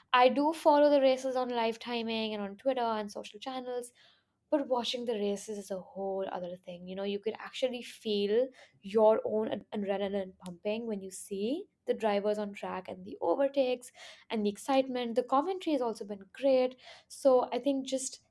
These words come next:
seeing that with your eyes is so much more different than just hearing about it or reading about it. And I think the docuseries itself is gonna do wonders for F one Academy because of that. I think with Drive to Survive, we did see that, that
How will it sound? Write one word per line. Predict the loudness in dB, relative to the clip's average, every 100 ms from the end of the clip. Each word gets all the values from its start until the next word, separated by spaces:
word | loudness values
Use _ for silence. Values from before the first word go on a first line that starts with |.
| _
seeing | -8 0 2 2 2
that | 2 4 2 0 0
with | 2 4
your | 4 0
eyes | 2 2 2
is | 0
so | 0 -2
much | -2 -4
more | -6 -8 -8
different | -10 -6 -6 -4
than | -6
just | -6 -8
hearing | -4 -2 -2 -4
about | -2 -2
it | -2
or | -2
reading | -4 -6
about | -8 -6 -2
it. | 0 -2 -6 -20 -20 -20 _
And | 0 2 2 0 0 -2 -2
I | -2 -2
think | -4 -2 -4 -8 _ _ _ -20 _ _
the | 6
docuseries | 10 8 6 0 2 2
itself | 2 0 -2 0 0 0
is | -2 0
gonna | -2 0
do | 2
wonders | 0 0 -4 -4 0 0 2 0 -4
for | -12 0 0
F | 0 -6
one | -10
Academy | -8 -8 -10 -8
because | -8 -6 -8 -8
of | -12
that. | -10 -10 _ -20 -12 -2
I | 2
think | 4
with | 2
Drive | 4 2 0
to |
Survive, | -6 -4 -2 0 -2
we | -4 -2
did | 2 2 2
see | -8 -4 -2 0
that, | 0 -2 -2
that | -4